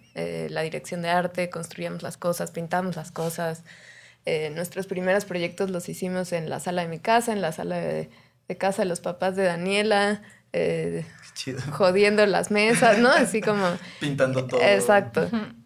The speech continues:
Speaker 3: Ahí había
Speaker 1: Y
Speaker 3: mucho espacio para joder.
Speaker 1: <laughs> Sí. Y el problema, pues, justo fue ese, ¿no? Arruinábamos mucho nuestra ropa y, y Daniela se desesperó un día y dijo, "No más",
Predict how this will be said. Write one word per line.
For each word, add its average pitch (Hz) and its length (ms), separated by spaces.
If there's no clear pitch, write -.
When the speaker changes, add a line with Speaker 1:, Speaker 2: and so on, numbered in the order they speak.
Speaker 3:
Ahí 247 180
había 240 200
Speaker 1:
Y 226 40
Speaker 3:
mucho - 220
espacio 190 460
para 175 200
joder. 190 340
Speaker 1:
<laughs> 180 80
Sí. 254 760
Y 240 100
el 220 160
problema, 226 760
pues, 190 180
justo 190 680
fue 196 180
ese, 233 180
¿no? 180 140
Arruinábamos 185 720
mucho 196 220
nuestra 185 360
ropa 180 440
y, 175 240
y 190 120
Daniela 180 500
se 180 200
desesperó 175 600
un 196 100
día 202 380
y 185 80
dijo, 185 260
"No 196 140
más", 208 340